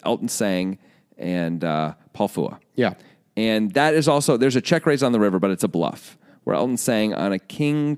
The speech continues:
Speaker 1: ten deuce, deuce, deuce run out. Sorry, that's
Speaker 2: Yes,
Speaker 1: not right.
Speaker 2: that's correct.
Speaker 1: King ten deuce, deuce, deuce. Okay, that is right. Um, Elton Sang has queen jack. He opened under the gun. He,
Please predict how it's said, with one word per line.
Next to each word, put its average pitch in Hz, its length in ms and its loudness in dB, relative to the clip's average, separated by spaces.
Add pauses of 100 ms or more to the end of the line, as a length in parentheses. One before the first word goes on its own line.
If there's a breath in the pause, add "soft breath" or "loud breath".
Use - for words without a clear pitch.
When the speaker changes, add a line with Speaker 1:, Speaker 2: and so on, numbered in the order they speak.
Speaker 1:
ten 123 460 -2
deuce, 120 600 0 (340 soft breath)
deuce, 117 300 2
deuce - 540 -2
run 69 180 -8
out. 57 240 -8 (420 soft breath)
Sorry, 98 280 2 (260)
that's - 120 0
Speaker 2:
Yes, 107 60 0
Speaker 1:
not 90 120 0
right. 69 180 -4 (180)
Speaker 2:
that's - 160 -10
correct. - 340 -6 (160)
Speaker 1:
King 160 280 0
ten 131 340 0
deuce, 117 320 0
deuce, 101 200 0
deuce. 78 180 -6
Okay, 87 180 -2
that 80 100 0
is 76 140 -4
right. 62 160 -6 (520 soft breath)
Um, 107 180 0
Elton 135 200 0
Sang 135 140 2
has 123 120 0
queen 135 240 0
jack. 101 340 0
He 110 220 -2
opened 101 260 2
under 90 140 0
the 85 100 -2
gun. 76 260 -2
He, 87 140 -2